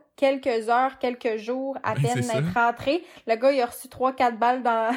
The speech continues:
Speaker 1: <laughs> dans le ventre, je sais pas, mais
Speaker 2: Aucune séquelle, mais comme
Speaker 1: <laughs>
Speaker 2: Gabriel qui était plus supposé marcher, puis Nestlé qui a eu une canne une journée, mais c'est à peu près tout, tu sais.
Speaker 1: Ouais, c'est
Speaker 2: Fait que moi,
Speaker 1: ça,
Speaker 2: j'ai envie de
Speaker 1: Biron,
Speaker 2: dire
Speaker 1: euh,
Speaker 2: chapeau au médecin, euh, du district trente et un parce que, je veux dire, c'est l'élite, là.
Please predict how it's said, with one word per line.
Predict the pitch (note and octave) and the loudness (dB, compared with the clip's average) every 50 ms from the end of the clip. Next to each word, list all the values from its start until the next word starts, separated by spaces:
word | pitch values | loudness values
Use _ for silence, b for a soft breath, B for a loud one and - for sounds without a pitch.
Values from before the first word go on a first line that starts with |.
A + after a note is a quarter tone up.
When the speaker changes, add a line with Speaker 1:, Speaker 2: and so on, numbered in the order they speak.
| - - D#4+ | 0 0 0
Speaker 1:
<laughs> | D#4+ - D#4+ | 0 2 2
dans | B3+ C4 A#3 A3+ | 4 4 4 2
le | A#3 A3+ G#3+ | 0 -4 -2
ventre, | A3 A3+ A#3+ C#4+ D4+ E4 E4 | 0 0 0 0 -2 -4 -6
je | - - | -6 -6
sais | B3 | -6
pas, | B3 - C4+ C4+ D#4 D#4+ - | -2 2 4 4 4 4 0
mais | C3+ C#3+ C4+ B3+ | -2 0 0 2
Speaker 2:
Aucune | A#3+ D3 D#3+ E3+ | 2 2 2 2
séquelle, | - - C#3 B2+ - - C3+ A#2+ A2+ A2+ A#2+ C3+ D#3+ E3+ D3+ | 0 0 -2 -2 -2 0 0 2 2 2 2 0 0 -2 0
mais | B2+ A2+ - | 0 0 2
comme | F4 D#4 C#3 C3+ | 4 4 4 4
Speaker 1:
<laughs> | |
Speaker 2:
Gabriel | C3 C3 B2+ B2+ B2 C3 B2+ C3 C3+ D3 | 4 2 2 2 0 2 2 2 2 0
qui | D3+ D#3 | -2 -4
était | C#3 C#3 B2 | -6 -6 -6
plus | - - - | -8 -8 -20
supposé | - - B2 A#2 A#2 B2 B2 | -12 -10 -8 -8 -4 -4 -2
marcher, | B2 A#2+ A#2 G#2+ - - - C3 B2+ A#2+ A#2+ B2 B2+ C#3 C#3+ C#3+ | -2 -2 -4 -6 -8 -8 -6 -4 -4 -4 -4 -4 -6 -6 -8 -8
puis | - B2 A#2+ | -6 -4 -2
Nestlé | A#2 A2+ A#2 A#2 - C3 B2 B2+ B2+ C3+ C3+ | -2 -2 -2 -4 -4 -6 -4 -2 -2 -4 -4
qui | - B2 | -6 -6
a | A2+ | -4
eu | A#2 A#2+ A#2 | -2 0 0
une | A#2 A2+ A2+ | 0 -2 -2
canne | - B2 A#2 A#2+ B2+ C3 B2+ A#2+ | -4 -4 -2 -2 -2 -2 -2 0
une | A2+ A#2 | 0 0
journée, | A2+ A2+ A#2 A2 A2+ A2+ A2+ A2+ A2+ A#2 A#2 A#2+ B2 B2+ B2+ B2+ A#2+ | 0 0 -2 -4 -2 -2 -2 -2 -2 -2 -2 -2 -4 -4 -4 -6 -4
mais | A2+ A2+ | -6 -6
c'est | - - | -6 -8
à | A2+ | -10
peu | A2+ A#2+ | -10 -10
près | - A#2+ A2+ A2+ A2+ | -12 -10 -8 -10 -10
tout, | _ - A#2 B2 F#3 A#3+ - _ | _ -10 -12 -12 -12 -14 -16 _
tu | - E3+ | -10 -10
sais. | F#3 G#3 A3 - - | -8 -8 -10 -6 -4
Speaker 1:
Ouais, | B3+ B3+ B3+ C4 C4+ C4+ C#4 C#4+ C#4+ | -2 0 0 2 2 2 0 0 -2
c'est | - A#3+ A#3+ | -6 -8 -10
Speaker 2:
Fait | A3+ | -4
que | A3+ | 0
moi, | - C4+ | 2 4
Speaker 1:
ça, | C#4 - | 4 4
Speaker 2:
j'ai | - | 4
envie | C4 C4 B3+ | 4 4 2
de | |
Speaker 1:
Biron, | B3 A#3+ B3+ C4 C4+ | 2 4 4 4 4
Speaker 2:
dire | C4 B3+ | 4 4
Speaker 1:
euh, | A#3+ | 4
Speaker 2:
chapeau | A#3 A#3 A3+ A#3 D#3+ D#3+ F3 F3 D3+ C3 A#2+ A#2+ | 4 4 2 2 0 0 0 0 0 0 2 2
au | A2+ | 2
médecin, | A#2 A2+ A2+ - - - B2+ B2+ | 2 0 0 -2 -4 -4 -2 -2
euh, | C#3 C#3 C#3 C3 A2+ G#2+ G#2 G#2+ G#2+ | 0 0 0 0 0 0 0 -2 -2
du | G#2+ A2 G#2 | -4 -6 -10
district | G#2+ - D4+ D#4+ B2+ - - | -10 -4 -4 -4 -2 0 0
trente | - - - - | 0 2 2 0
et | A2 G#2+ | 0 2
un | G#2 - B2 C3+ | 0 0 0 -2
parce | - A2+ A2 - | -4 -4 -6 -6
que, | - - G#2+ G#2 G#2 G#2 G#2 G#2 G2+ G2+ G2+ G2 G2 G2+ G2+ | -6 -6 -4 -2 -2 -2 -2 -2 -2 -4 -4 -4 -4 -6 -6
je | - - A2 | -8 -10 -14
veux | A2 | -8
dire, | G#2+ A2+ A2 | -6 -6 -6
c'est | - - A2+ | -4 -2 -2
l'élite, | A2 A2 A2 G#2+ G#2+ A#2 - - - A#2 | 0 0 0 0 0 -2 -4 -6 -12 -16
là. | E2+ C#2 | -16 -14